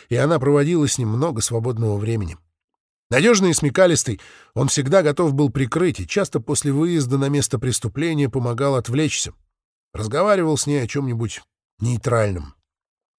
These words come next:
Так, благодаря его поддержке,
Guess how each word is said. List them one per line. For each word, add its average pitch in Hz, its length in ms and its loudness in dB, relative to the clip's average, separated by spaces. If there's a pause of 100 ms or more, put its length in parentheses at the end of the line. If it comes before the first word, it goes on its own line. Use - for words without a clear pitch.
(680)
Так, 220 200 4
благодаря 175 480 4
его 170 240 4
поддержке, 151 640 0